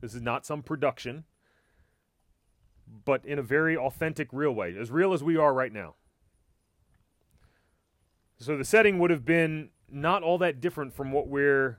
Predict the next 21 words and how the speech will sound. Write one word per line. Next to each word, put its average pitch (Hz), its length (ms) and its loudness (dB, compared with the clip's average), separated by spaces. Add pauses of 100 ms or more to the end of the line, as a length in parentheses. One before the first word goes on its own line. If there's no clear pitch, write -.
(140)
experiencing 170 560 0
right 95 160 -6
now. 82 220 -16 (1900)
This 156 160 -8
guy 180 240 4
Jesus 127 560 -4
is 117 120 -10
on 139 140 -6
a 131 40 -8
hillside. 90 440 -6 (2500)
And 156 160 -2
as 196 280 4
he's 185 180 -4
been 165 180 0
teaching 202 480 -2
his 139 140 -2
disciples, 123 640 -2
a 127 60 -12
crowd 175 500 -6
of 139 140 -12
people 85 420 -8